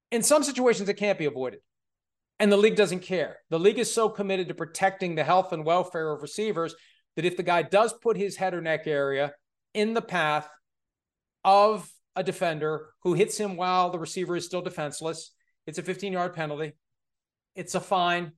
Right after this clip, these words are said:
potentially, although that would be a good defense. Look, I went in with my shoulder. I went in with my side.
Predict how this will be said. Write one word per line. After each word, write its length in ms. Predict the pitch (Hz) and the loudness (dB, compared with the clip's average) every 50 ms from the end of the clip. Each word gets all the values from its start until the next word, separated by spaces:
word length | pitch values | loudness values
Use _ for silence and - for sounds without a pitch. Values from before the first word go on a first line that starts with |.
| _ - | _ -12
potentially, 520 | 180 - 180 175 165 151 - 160 165 160 | -6 -4 -2 -2 -2 -4 -6 -4 0 2
although 220 | 156 156 156 151 | 2 2 2 2
that 140 | 147 165 165 | 2 0 0
would 100 | 170 151 | -2 -4
be 120 | 139 156 151 | -4 -6 -4
a 60 | 143 | -4
good 140 | 156 156 - | -4 -4 -4
defense. 480 | 139 - - 180 185 175 156 139 - | -6 -6 -2 -2 -2 -2 -2 -6 -4
Look, 180 | 170 175 160 160 | -2 -2 -2 0
I 120 | 147 151 | 0 0
went 200 | 147 147 160 160 | 0 -2 -4 -4
in 120 | 156 151 147 | -4 -4 -6
with 100 | 143 147 | -6 -4
my 120 | 151 147 | -6 -6
shoulder. 520 | - - - 180 180 180 170 175 170 143 | -6 -4 -2 -2 0 0 0 -2 -4 -2
I 80 | 160 156 | -2 -2
went 160 | 147 160 160 | -2 -2 -4
in 80 | 156 151 | -6 -6
with 140 | 151 147 - | -6 -6 -6
my 100 | 143 143 | -6 -6
side. 640 | - - - 170 156 156 156 156 156 151 151 147 | -6 -6 -2 2 4 4 6 6 4 2 0 -4